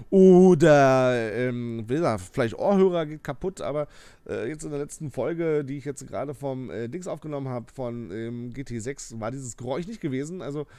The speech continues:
weiß ich nicht, ob das jetzt vielleicht eventuell doch, ähm, von dem Sound, äh, aus dem K T kommt. Aber wie gesagt, ich denke mal, äh, Kira und B L V werden sich da schon schleunigst drum kümmern, dass das Ganze dementsprechend dann halt,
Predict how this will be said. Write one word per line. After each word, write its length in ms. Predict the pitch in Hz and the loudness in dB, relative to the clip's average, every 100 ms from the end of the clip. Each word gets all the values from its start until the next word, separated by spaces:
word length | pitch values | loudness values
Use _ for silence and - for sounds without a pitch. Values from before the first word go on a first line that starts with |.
| - 107 | -20 -14
weiß 200 | - 180 | -12 -10
ich 40 | |
nicht, 140 | 185 175 | -12 -14
ob 80 | - | -14
das 240 | 156 - | -16 -14
jetzt 240 | - 147 143 | -16 -16 -18
vielleicht 460 | - 78 101 160 - | -16 -12 -12 -12 -10
eventuell 440 | 139 139 147 85 | -10 -8 -10 -10
doch, 320 | 123 107 120 - - - - - | -10 -10 -12 -18 -20 -20 -20 -4
ähm, 560 | 135 131 127 117 117 - - | -2 0 -2 -6 -12 -18 -12
von 220 | 127 117 | -10 -8
dem 200 | 113 117 | -10 -10
Sound, 800 | - - 110 160 165 147 - 110 | -14 -10 -8 -8 -8 -10 -12 -8
äh, 260 | 120 117 | -6 -6
aus 220 | - 117 - | -10 -14 -16
dem 80 | |
K 140 | 117 104 | -14 -12
T 160 | 123 | -12
kommt. 260 | 156 165 165 | -12 -12 -10
Aber 220 | - 131 | -10 -8
wie 80 | 120 | -8
gesagt, 320 | 117 110 117 | -8 -10 -10
ich 220 | - - | -16 -14
denke 280 | - 123 139 | -10 -8 -6
mal, 280 | 127 113 110 - - - - - | -6 -4 -6 -10 -20 -20 -20 -10
äh, 220 | - 117 | -6 -4
Kira 460 | 104 - 196 196 175 | -6 -8 -4 -2 -2
und 100 | 151 | -2
B 160 | 123 127 | -2 -2
L 80 | |
V 220 | 120 131 147 | -2 -4 -4
werden 160 | 120 | -6
sich 100 | 127 | -8
da 160 | 120 123 | -6 -6
schon 360 | 139 131 127 | -6 -6 -8
schleunigst 640 | 110 - 92 135 180 - 123 | -12 -10 -8 -8 -10 -12 -10
drum 180 | 131 | -10
kümmern, 260 | 120 165 151 | -8 -8 -6
dass 120 | 123 | -8
das 140 | 120 - | -10 -10
Ganze 320 | 107 127 135 | -10 -8 -8
dementsprechend 640 | 117 117 - 101 131 131 | -8 -8 -10 -10 -10 -8
dann 180 | 113 113 | -8 -6
halt, 260 | 117 110 | -6 -6